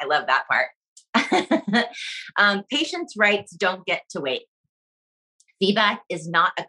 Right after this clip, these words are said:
concierge service or option to provide as a bonus. Rather, it is a birth mode V bak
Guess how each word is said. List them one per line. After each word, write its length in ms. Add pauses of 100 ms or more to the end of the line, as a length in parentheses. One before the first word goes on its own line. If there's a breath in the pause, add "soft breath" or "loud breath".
concierge 600
service 720
or 240
option 600 (540)
to 120
provide 680
as 160
a 40
bonus. 720
Rather, 560
it 120
is 240 (120)
a 260
birth 340
mode 520 (300)
V 160
bak 380